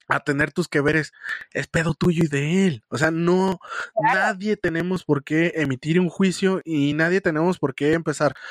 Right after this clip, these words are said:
Speaker 1: "Ay, es que mira, que no sé qué", eso ya se me hace de viejas chismoleras, verduleras, y, mm, los hombres también están cayendo en eso y me caen gordos. Me
Speaker 2: Sí,
Speaker 1: ca-
Speaker 2: pero, pues, sí, pero fíjate, eso pasa conmigo, o sea, yo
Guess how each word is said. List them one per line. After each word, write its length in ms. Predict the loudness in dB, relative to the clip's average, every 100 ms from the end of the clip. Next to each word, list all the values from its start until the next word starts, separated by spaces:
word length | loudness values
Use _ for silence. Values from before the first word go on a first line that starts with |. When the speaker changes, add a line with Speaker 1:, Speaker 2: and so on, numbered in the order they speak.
| -6 -6 -2
Speaker 1:
"Ay, 280 | 0 0 0
es 80 |
que 140 | -4 -8
mira, 340 | -2 2 2
que 140 | 2 0
no 100 | 0
sé 100 | 0
qué", 80 | -4 -4 -4 -4 -6 -10 -14 _ _ -4
eso 240 | -2 0
ya 540 | 0 0 0 0 0 -2
se 120 | -4
me 100 | -4
hace 160 | -2 0
de 120 | 0
viejas 260 | 0 -2 -2
chismoleras, 760 | -2 0 0 0 0 0 -2 -2
verduleras, 760 | -2 -2 -2 -2 0 -2 -4
y, 200 | -6 -6 -8
mm, 460 | -16 -4 0 0 -2
los 280 | 0 0 0
hombres 260 | 0 0 0
también 220 | 0 0
están 220 | 0 -2
cayendo 340 | 0 0 0 0
en 100 | 0
eso 260 | 0 0
y 40 | 0
me 120 | 0
caen 180 | -2 0
gordos. 420 | 0 -2 -4 -10 _ -18 -16 -14 -14 -8 -2
Me 80 | 0
Speaker 2:
Sí, 60 |
Speaker 1:
ca- 60 | 2 2
Speaker 2:
pero, 140 | 2
pues, 140 | 0 -6
sí, 80 | -6 0
pero 160 | 2 0
fíjate, 540 | _ -4 -2 -6 -6 _ _
eso 240 | 0 2 2 2
pasa 280 | 2 2 0
conmigo, 440 | 0 -2 0 0
o 60 | 2
sea, 200 | 2 0
yo 220 | 2 2